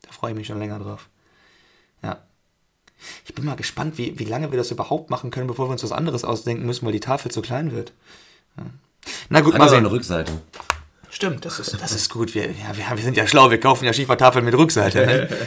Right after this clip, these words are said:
Speaker 1: <laughs> Gut, ähm, in diesem Sinne würde ich sagen, beenden wir den ganzen Spaß doch hier und gönnen dem Schneider und seiner Stimme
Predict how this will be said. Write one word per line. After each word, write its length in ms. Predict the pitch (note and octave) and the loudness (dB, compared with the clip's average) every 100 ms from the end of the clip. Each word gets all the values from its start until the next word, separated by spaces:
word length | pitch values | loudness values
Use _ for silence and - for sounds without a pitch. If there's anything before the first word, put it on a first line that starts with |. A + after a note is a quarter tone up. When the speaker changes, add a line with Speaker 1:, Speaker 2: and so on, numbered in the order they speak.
| - - C#3 | -8 0 2
Speaker 1:
<laughs> 880 | B2+ - - - - - - - - | 2 -2 -8 -10 -12 -10 -12 -16 6
Gut, 320 | D3 D#3 - - - - | 10 10 8 -6 -8 2
ähm, 680 | C3+ C#3 D3 D3+ D3+ D3+ D3 _ _ _ - | 6 8 6 4 2 0 -2 _ _ _ -4
in 160 | B2+ B2 | -2 0
diesem 300 | C#3+ E3+ D#3+ | 2 4 6
Sinne 400 | G#3 G#3+ G#2 - _ _ - _ | 6 4 2 -2 _ _ -20 _
würde 340 | G#2 B2+ F#3 | -2 2 4
ich 220 | F#3 D3 | 4 2
sagen, 520 | - G#2 A2 D3 F#3+ F3+ _ _ - | 2 4 2 2 -2 -4 _ _ -4
beenden 500 | G#2 B2 D#3+ C3+ A2 | 0 2 2 -2 0
wir 100 | G#2+ | 0
den 160 | A2 | 0
ganzen 280 | G#2 G#2+ A#2 | -2 -4 -6
Spaß 260 | - A2 G#2+ | -2 0 0
doch 160 | G#2+ | -4
hier 160 | A#2+ B2+ | -2 -2
und 120 | A2+ | 0
gönnen 260 | A2+ C3 B2 | -2 -2 -2
dem 160 | A#2 | -4
Schneider 400 | A2+ A2+ A2+ A2+ | -4 -2 0 0
und 100 | G#2+ | 0
seiner 220 | G#2 G#2+ G2+ | -2 -4 -2
Stimme 400 | - A2 G#2+ | 0 0 -2